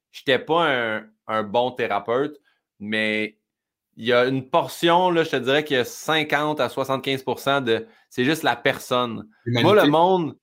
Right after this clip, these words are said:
Speaker 1: il me voyait rentrer dans, dans la salle d'attente avec leur dossier, puis t'es comme, « Il a l'air smart, lui. » Tu sais,
Speaker 2: Ouais.
Speaker 1: je sais. Fait que je savais, je dis, «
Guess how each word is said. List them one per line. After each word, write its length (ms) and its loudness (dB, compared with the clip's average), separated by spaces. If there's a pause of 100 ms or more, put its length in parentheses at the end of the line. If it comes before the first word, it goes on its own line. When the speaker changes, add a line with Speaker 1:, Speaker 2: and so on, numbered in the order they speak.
(140)
Speaker 1:
il 120 2
me 40 -2
voyait 320 6
rentrer 320 2
dans, 260 0
dans 120 -2
la 60 0
salle 200 2
d'attente 320 2
avec 160 -4
leur 160 0
dossier, 320 -6
puis 60 -2
t'es 80 -2
comme, « 180 -4 (380)
Il 60 -2
a 40 4
l'air 200 4
smart, 360 2
lui. » 220 -6 (300)
Tu 80 2
sais, 20 8
Speaker 2:
Ouais. 160 6
Speaker 1:
je 40 2
sais. 400 2 (200)
Fait 100 2
que 60 -2
je 80 4
savais, 440 2
je 80 -10
dis, « 220 -6